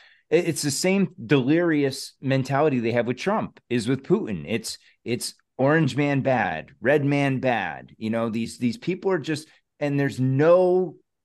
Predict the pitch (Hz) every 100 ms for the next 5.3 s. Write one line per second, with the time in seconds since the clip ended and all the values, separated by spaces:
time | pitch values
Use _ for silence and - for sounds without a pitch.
0 | _ _ _ _ - 120 156 160 - 151
1 | 151 151 117 120 117 117 123 117 123 190
2 | 120 87 _ _ _ _ - 143 233 269
3 | 113 95 101 160 127 160 196 220 247 240
4 | - 185 143 165 156 131 127 147 107 113
5 | 135 180